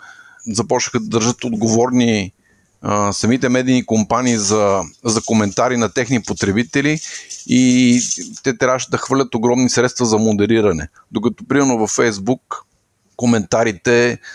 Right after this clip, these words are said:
ако са обидни или нарушават някакви правила, се отнасят до съответния потребител, независимо под чи-, под, а, чий профил се...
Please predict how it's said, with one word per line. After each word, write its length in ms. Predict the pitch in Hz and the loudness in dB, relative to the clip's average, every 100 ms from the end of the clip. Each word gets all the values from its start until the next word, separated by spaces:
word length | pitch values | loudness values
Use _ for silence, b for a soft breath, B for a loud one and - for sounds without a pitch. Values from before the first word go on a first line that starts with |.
| B B B - - - 67 98 | B B B -16 -16 -10 -6 -6
ако 180 | - | -4
са 140 | - 120 | -2 0
обидни 520 | 104 101 127 131 127 | 0 0 0 2 2
или 160 | 110 104 | 2 2
нарушават 500 | 101 101 - 113 117 | 2 0 2 0 0
някакви 300 | 117 - 107 | -2 -4 -4
правила, 300 | 107 113 127 | 2 2 2
се 100 | 110 | -4
отнасят 400 | - 117 113 107 | -4 -4 -2 -2
до 100 | 110 | -2
съответния 560 | 120 104 120 113 107 | -2 0 0 0 -2
потребител, 580 | 92 101 107 107 120 113 | -4 -6 -4 -2 0 0
независимо 540 | 107 101 110 - 113 | 2 2 -2 0 0
под 160 | 101 98 | -2 -6
чи-, 200 | - - | -8 -4
под, 160 | 120 - - _ - | -6 -6 -14 _ -2
а, 320 | 104 98 98 87 - 98 | 0 2 0 -4 -14 -6
чий 220 | 123 113 | -2 -2
профил 420 | - 110 - 107 | 0 -2 0 -2
се... 440 | 90 - 98 95 | -2 0 2 0